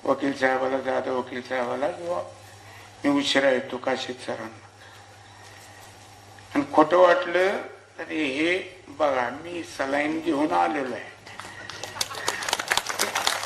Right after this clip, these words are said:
मगाशी भाऊनं सांगितलं की प्रेमात पडलो.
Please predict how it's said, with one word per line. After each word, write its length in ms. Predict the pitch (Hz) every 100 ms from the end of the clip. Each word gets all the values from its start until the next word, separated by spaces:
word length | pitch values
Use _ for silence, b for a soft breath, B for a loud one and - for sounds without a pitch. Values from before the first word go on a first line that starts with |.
| - - - -
मगाशी 380 | 156 156 160 160
भाऊनं 420 | 175 147 156 170
सांगितलं 580 | 160 156 151 160 160 175
की 100 | 170
प्रेमात 480 | - - 175 170 180
पडलो. 460 | - 180 135 120